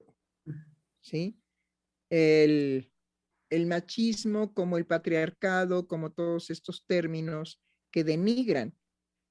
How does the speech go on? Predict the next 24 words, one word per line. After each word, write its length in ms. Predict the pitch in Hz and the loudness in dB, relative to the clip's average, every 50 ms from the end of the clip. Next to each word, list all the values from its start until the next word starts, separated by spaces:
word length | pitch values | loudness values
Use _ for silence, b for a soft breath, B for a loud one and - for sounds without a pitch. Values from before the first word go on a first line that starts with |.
| _ _ _ _ _ | _ _ _ _ _
al 180 | 156 160 170 | -2 0 2
hombre 400 | 185 185 175 165 165 151 131 131 | 2 2 2 2 2 2 2 2
en 100 | 135 143 | 0 -4
general, 720 | - - 156 151 151 151 151 147 143 139 147 185 180 - _ _ _ _ _ _ _ _ | -6 -4 -4 -4 -2 0 0 0 2 2 0 -2 -6 -10 _ _ _ _ _ _ _ _
tienen 360 | 202 202 214 220 220 226 226 | 2 2 4 4 2 2 2
que 100 | 226 208 | 0 -2
ser 240 | - - 214 196 196 | 0 2 0 0 0
mucho 260 | 196 190 190 - 170 | -4 -6 -6 -8 -6
más 220 | 180 185 196 - | -6 -6 -8 -10
precisos. 880 | - _ 190 180 175 - - 208 180 - - - - - - - - _ _ _ _ _ _ _ _ _ _ _ _ _ _ _ _ _ _ _ _ _ _ _ _ _ _ _ | -8 _ -4 -2 -2 -4 -4 -6 -6 -6 -6 -10 -12 -12 -14 -18 -20 _ _ _ _ _ _ _ _ _ _ _ _ _ _ _ _ _ _ _ _ _ _ _ _ _ _ _
Tienen 400 | 202 196 202 220 240 254 240 - | 2 2 4 4 2 0 -2 0
que 340 | - 226 220 226 240 - - _ _ _ _ _ _ _ | 4 6 6 6 4 2 -6 _ _ _ _ _ _ _
poner 480 | 185 180 180 196 220 247 269 269 - - | 0 2 2 2 4 2 2 0 -2 -6
en 180 | - 185 185 202 | -6 -4 -2 -2
orden 540 | 220 240 254 247 226 208 180 156 147 147 139 | -2 0 0 -2 -4 -4 -6 -6 -6 -4 -4
la 120 | 135 135 | -4 -2
denigración. 840 | 139 135 143 139 131 139 135 131 - - - 123 110 113 117 135 156 _ _ _ _ _ _ _ _ _ _ _ _ _ _ _ | -2 -2 -4 -4 -6 -6 -6 -6 -8 -8 -10 -8 -8 -8 -10 -12 -16 _ _ _ _ _ _ _ _ _ _ _ _ _ _ _
Todo 640 | - 196 202 208 214 233 240 254 269 254 247 - - _ | 2 4 6 6 6 4 4 4 4 2 0 0 -2 _
hombre 580 | 208 208 208 202 180 143 127 123 127 143 - _ _ _ _ _ _ | -2 -2 0 -2 -4 -4 -6 -6 -8 -10 -14 _ _ _ _ _ _
que 240 | - 175 160 156 156 | 0 2 4 4 4
abusa 1080 | 156 151 147 147 160 - 196 220 226 240 254 254 - - - - 139 95 135 143 - _ _ _ _ _ _ _ _ _ _ _ _ | 2 0 -2 -4 -6 -6 -4 -2 -2 -2 -4 -6 -8 -12 -10 -10 -10 -10 -10 -14 -18 _ _ _ _ _ _ _ _ _ _ _ _
por 200 | _ 160 165 170 | _ -2 -2 -2
su 220 | 165 - - 214 214 | -2 -6 -8 -8 -8
fuerza 800 | - - _ 202 202 202 190 190 180 - - - 139 117 117 - | -8 -10 _ 0 0 0 0 -2 -6 -10 -8 -6 -6 -6 -8 -12